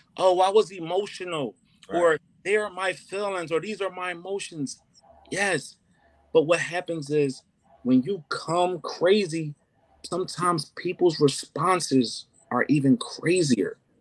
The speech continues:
Speaker 1: And you gotta pick and choose your battle.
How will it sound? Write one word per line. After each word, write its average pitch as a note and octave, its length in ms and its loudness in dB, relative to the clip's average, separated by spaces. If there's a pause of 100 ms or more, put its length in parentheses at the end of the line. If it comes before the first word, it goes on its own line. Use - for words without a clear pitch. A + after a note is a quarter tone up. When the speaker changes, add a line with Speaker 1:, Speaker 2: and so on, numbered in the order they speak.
(1080)
Speaker 1:
And D3+ 360 10 (360)
you E3 120 0
gotta E3+ 320 8
pick - 280 2
and E3 140 2
choose F#3 400 -4
your E3+ 120 2
battle. D#3+ 460 0